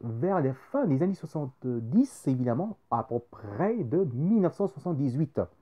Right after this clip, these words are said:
Le tout premier manga qui a été transféré justement en France, c'était Goldorak, qui est arrivé en soixante-dix-huit en France. Mais savez-vous qu'au Japon, il a été créé en mille neuf, il était sorti en mille neuf cent soixante-quinze.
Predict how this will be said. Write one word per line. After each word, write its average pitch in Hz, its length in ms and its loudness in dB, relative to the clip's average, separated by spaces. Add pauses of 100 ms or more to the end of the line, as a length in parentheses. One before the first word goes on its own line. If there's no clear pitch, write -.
(840)
Le 127 180 8
tout 311 320 10
premier 220 400 6
manga 190 400 6
qui 135 120 -2
a - 20 6
été 143 500 0 (340)
transféré 185 920 6
justement 139 760 0
en 120 120 4
France, 262 440 -4 (100)
c'était 170 420 4 (100)
Goldorak, 123 840 6
qui - 80 0
est 123 160 -2
arrivé 123 480 2 (480)
en 104 180 -2
soixante-dix-huit 135 760 2
en 117 120 0
France. 254 420 0
Mais 156 200 4
savez-vous 196 420 4
qu'au 180 220 6
Japon, 147 360 2 (380)
il 127 60 8
a - 20 8
été 190 180 4
créé 208 500 4
en 165 120 6
mille 254 500 6
neuf, 196 200 4
il 147 80 4
était 196 200 4
sorti - 520 2
en 147 100 6
mille 285 340 6
neuf 233 220 4
cent 156 180 0
soixante-quinze. 175 800 2